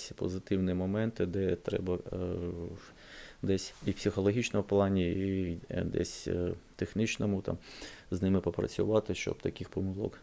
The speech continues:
надалі не було. Вони самі з-, м, візна-, е, визначають хлопці, і що такі помилки десь там допустили. Такі команди, як Заря, там,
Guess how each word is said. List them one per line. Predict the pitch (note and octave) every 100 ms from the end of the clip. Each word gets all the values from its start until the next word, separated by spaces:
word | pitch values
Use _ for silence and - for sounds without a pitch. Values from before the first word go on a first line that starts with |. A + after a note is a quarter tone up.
| - -
надалі | - F#2 F2 F#2 F2+
не | F2+ F2+
було. | F2+ E2+
Вони | F#2 G#2+
самі | A2 G2+ F#2 F#2+
з-, | - -
м, | F#2 F2+ F#2 F#2
візна-, | F#2 F#2+ - -
е, | F#2 F2+ E2+ E2+ -
визначають | - F#2+ G2+ G2 C#3+ C3
хлопці, | - A#2 G#2 -
і | G#2 G2 G2
що | - G2+ - F2 - - -
такі | - - - F#2+
помилки | - G2+ G2+ G2+ A2+
десь | G#2+ G2 -
там | G2 F#2+ F2+
допустили. | G#2 F#2 - G2+ - - G#2+ E2+ - - -
Такі | - - G2+
команди, | - G2 F#2+ F#2 F2+
як | F2+
Заря, | F2 G2 G#2 G#2+
там, | F2+